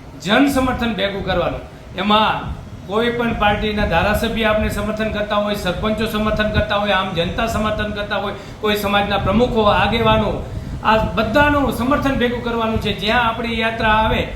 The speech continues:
ત્યાં બધાને એમને હાજર રાખવાના છે અને આપણા માજી સૈનિકોને, વીર નારીઓને પરિવાર સહિત હાજર રહેવાનું છે. આ યાત્રાનું હું પી ડી એફ ફાઇલ જે જે જિલ્લામાં આવવાની છે એ પી ડી એફ ફાઇલ આ, આના સાથે હું મો-, મોકલી આપું છું. આપ સર્વે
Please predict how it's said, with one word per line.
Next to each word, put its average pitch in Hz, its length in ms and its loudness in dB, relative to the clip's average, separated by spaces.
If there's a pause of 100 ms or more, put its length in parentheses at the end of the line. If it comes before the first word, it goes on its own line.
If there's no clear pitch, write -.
(200)
ત્યાં 208 180 0
બધાને 220 640 0 (240)
એમને 214 300 0
હાજર 190 300 2
રાખવાના 226 440 2
છે 220 140 0
અને 196 240 0
આપણા 226 360 2
માજી 226 300 2
સૈનિકોને, 214 480 -2
વીર 208 200 -2
નારીઓને 202 340 0
પરિવાર 196 360 -2
સહિત 185 200 -6
હાજર 170 300 -2
રહેવાનું 135 380 -6
છે. - 60 -12 (500)
આ - 240 4
યાત્રાનું 240 760 0 (280)
હું 196 180 -4
પી 233 80 -4
ડી 254 100 0
એફ 262 200 4
ફાઇલ 202 360 0
જે 208 200 -2
જે 220 360 -4
જિલ્લામાં 208 480 0
આવવાની 220 300 0
છે 214 140 -4
એ 196 160 -4
પી 202 120 -6
ડી 214 120 -2
એફ 208 140 -4
ફાઇલ 196 180 0 (420)
આ, 190 360 2
આના 202 180 0
સાથે 196 320 -2
હું 190 260 -4
મો-, 170 300 -6
મોકલી 208 300 0
આપું 214 260 0
છું. 226 160 -4 (520)
આપ 208 280 0
સર્વે 269 300 4